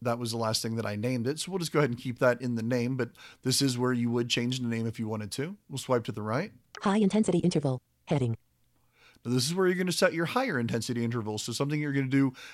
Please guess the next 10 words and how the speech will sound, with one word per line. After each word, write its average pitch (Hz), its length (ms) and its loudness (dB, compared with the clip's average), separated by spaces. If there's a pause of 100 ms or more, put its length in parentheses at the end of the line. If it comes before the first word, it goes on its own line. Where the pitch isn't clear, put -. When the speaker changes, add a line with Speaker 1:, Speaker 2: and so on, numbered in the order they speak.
Speaker 1:
at 131 100 2
a 143 40 6
much 131 320 2
quicker 139 400 0
pace. - 560 -4 (380)
Speaker 2:
Work, 214 260 2 (280)
text 220 260 -2
field. 123 340 0 (1040)
Timer 196 260 4
name, 127 280 4